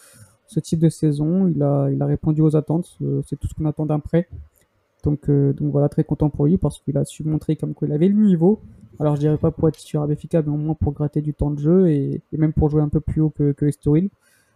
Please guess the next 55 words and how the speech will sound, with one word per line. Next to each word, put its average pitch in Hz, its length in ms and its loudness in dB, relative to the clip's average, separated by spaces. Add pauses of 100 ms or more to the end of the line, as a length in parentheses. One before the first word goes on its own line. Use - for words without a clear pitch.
(200)
Parce - 180 -2
que 147 500 0
pour 151 120 0
moi, 156 140 2
voilà, 156 200 4
là, 151 140 0
il 151 80 2
est, 151 120 2
il 151 140 0
est 156 60 0
dans 156 160 2
une 160 100 -2
dynamique 165 560 2
où, 175 160 2
euh, 160 180 4 (500)
il 165 100 -4
peut 165 120 2
plus - 160 -2
revenir 175 320 0
à 165 60 2
Benfica 160 460 0
et 165 60 2
se - 40 -8
contenter 156 380 -4
du 151 140 -6
banc. 160 260 -2
Je - 100 -14
pense 139 200 -8
que 123 80 -6
quand 143 160 -6
t'es 147 140 -4
comme 151 180 -2
ça, 151 360 2
t'es - 80 0
un 143 80 0
deux 147 140 0
mille 151 240 -2
un, 156 280 2
euh, 143 60 -2 (380)
tu - 100 -4
as 151 60 -2
fait - 80 -6
une 156 100 -2
telle 160 160 0
saison, 160 440 0
tu - 180 -4
es - 20 -4
sur 151 140 -6
une 147 80 -2
long-, 156 280 -2
sur - 140 -4
une 165 100 0
progression 170 480 2
énorme. 170 380 2 (800)
Euh, - 200 -12